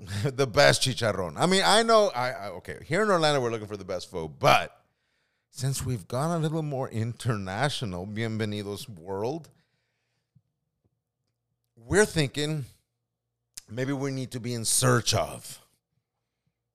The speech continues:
the great chicharrón to find, uh, chicharrón f-, styles. And, it, and, you know, but because even if you go to Japan and you're like, "No, the Japanese, they're so sophisticated with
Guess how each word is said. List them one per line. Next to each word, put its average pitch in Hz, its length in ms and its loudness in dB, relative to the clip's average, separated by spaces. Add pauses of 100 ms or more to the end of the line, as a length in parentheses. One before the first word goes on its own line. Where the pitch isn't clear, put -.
(120)
the 131 120 4
great 135 380 6
chicharrón 101 800 0 (1040)
to 120 100 -4
find, 139 500 4
uh, 123 360 4
chicharrón 131 680 4
f-, - 140 -10 (240)
styles. 147 720 6
And, 147 140 -4
it, 151 100 -6
and, 165 180 -2
you 196 60 2
know, 208 140 2
but 196 120 -8
because 190 380 -2
even 254 200 -2
if 220 100 0
you 226 100 -2
go 185 160 4
to 156 120 0
Japan 117 600 -6
and 110 80 -4
you're 110 140 -2
like, 98 200 -6
"No, - 60 -14 (120)
the - 80 -16
Japanese, 85 760 -8
they're 71 180 -20
so - 180 -10
sophisticated - 800 -14
with 82 120 -20